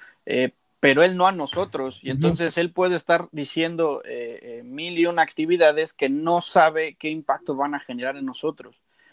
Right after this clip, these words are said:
Speaker 1: y nosotros al quererlas replicar, al querer, eh, eh, realizarlas al igual que él, pues claramente vamos a llevar ahí, ahí un cargo, como le digo yo, un cargo a la tarjeta de crédito, ¿no? Donde el cuerpo te lo va a permitir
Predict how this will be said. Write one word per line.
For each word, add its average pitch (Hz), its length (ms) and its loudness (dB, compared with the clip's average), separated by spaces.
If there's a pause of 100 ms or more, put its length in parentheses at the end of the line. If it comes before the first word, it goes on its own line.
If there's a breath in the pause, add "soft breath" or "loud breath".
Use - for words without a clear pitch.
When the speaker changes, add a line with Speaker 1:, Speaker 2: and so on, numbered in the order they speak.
(140 soft breath)
Speaker 1:
y 120 80 -6
nosotros 156 480 0
al 143 120 0
quererlas 160 380 2
replicar, 165 640 4
al 123 160 -10
querer, 139 420 -4
eh, 120 340 -8
eh, 123 240 -18
realizarlas 127 720 -4
al 120 100 -20
igual 143 280 -4
que 156 140 0
él, 170 140 -8 (360)
pues 123 160 -6
claramente 175 500 2
vamos 160 300 0
a 147 40 -2
llevar 135 300 0
ahí, 139 360 -2
ahí 120 280 -8
un 139 160 -6
cargo, 135 480 -4 (300)
como 117 260 -14
le 117 100 -10
digo 135 220 2
yo, 135 180 4
un 143 100 2
cargo 151 240 4
a 131 40 4
la 120 120 0
tarjeta 135 440 -2
de 113 120 -4
crédito, 143 480 -2
¿no? 170 200 -4
Donde 131 240 -2
el 127 100 -2
cuerpo 156 340 2
te 139 100 2
lo 131 120 2
va 147 100 4
a 151 60 0
permitir 165 560 -2